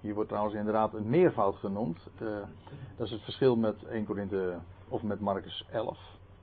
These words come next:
"Maar al had ik dat geloof dat bergen verzette,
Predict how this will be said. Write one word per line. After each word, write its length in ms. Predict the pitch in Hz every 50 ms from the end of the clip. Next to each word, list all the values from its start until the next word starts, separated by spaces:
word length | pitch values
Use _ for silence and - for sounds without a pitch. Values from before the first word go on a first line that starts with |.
| - - - - - - - - - - - - - - - - - - - - - - -
"Maar 120 | 165 180
al 180 | - 180 175 175
had 140 | 214 -
ik 80 | 262 214
dat 160 | 233 220 -
geloof 320 | - - 226 226 214 180 139
dat 180 | 139 117 107
bergen 320 | - 180 233 240 - 185 160
verzette, 480 | 160 147 139 151 151 147 160 165 -